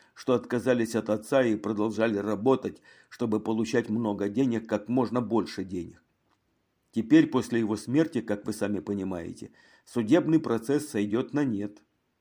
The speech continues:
спокойно рассуждал Гарри. "А значит, останутся позади и все неприятности, скандалы,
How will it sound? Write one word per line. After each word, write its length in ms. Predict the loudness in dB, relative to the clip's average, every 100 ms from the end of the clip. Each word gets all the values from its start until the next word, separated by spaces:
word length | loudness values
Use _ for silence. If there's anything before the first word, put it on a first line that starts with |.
| -20
спокойно 600 | -4 -4 0 0 0 -2
рассуждал 540 | -4 -4 -4 -2 -4
Гарри. 340 | -4 -6 -8 -14 -20 -6
"А 120 | -4
значит, 440 | 0 0 0 -2 -6
останутся 600 | -6 -2 -2 -2 -4 -6
позади 560 | -2 0 0 -2 -6
и 180 | -6 -6
все 200 | -4 -2
неприятности, 880 | -2 -2 -4 -2 -4 -4 -12 -14 -14
скандалы, 720 | -8 -4 2 4 4 2 -6